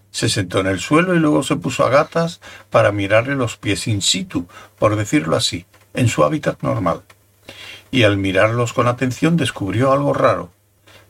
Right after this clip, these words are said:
Bajó la cabeza hasta el suelo y entornó los ojos. Hubo una larga pausa. Con gesto pesado volvió a sentarse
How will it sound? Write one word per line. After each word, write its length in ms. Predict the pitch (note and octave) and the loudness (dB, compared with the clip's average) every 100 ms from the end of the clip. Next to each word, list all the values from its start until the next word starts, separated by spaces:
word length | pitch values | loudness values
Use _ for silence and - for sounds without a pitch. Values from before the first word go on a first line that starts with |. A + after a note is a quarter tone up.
| _ | _
Bajó 260 | - - | -2 2
la 100 | F#2+ | 2
cabeza 280 | F#2 F2+ F2+ | 2 -4 -4
hasta 180 | - - | -6 -6
el 60 | F2 | -6
suelo 320 | - E3+ G3 | -2 -2 0
y 60 | |
entornó 400 | F#3 E3+ C3+ C#3+ | 0 2 2 4
los 220 | C#3+ - C3 | 2 2 -2
ojos. 360 | - - - _ _ _ _ _ _ - | -4 -8 -18 _ _ _ _ _ _ -2
Hubo 340 | C#3 C#3 D3+ | 2 4 4
una 220 | D#3 C3+ | 4 4
larga 400 | A2 A2 A2+ A#2+ | 4 2 2 0
pausa. 500 | A#2+ A2 G2+ - - _ _ _ _ _ _ _ _ _ | 2 0 0 -12 -16 _ _ _ _ _ _ _ _ _
Con 180 | - G#2+ | -2 -2
gesto 360 | A#2 A2 - A#2 | 0 -2 -2 -2
pesado 420 | C3 - D3+ E3+ | -2 0 0 2
volvió 320 | C3+ G#2+ A2+ | 2 2 2
a 40 | |
sentarse 640 | A#2 A#2+ G#2+ C3+ - E3 | 0 -4 0 0 0 -6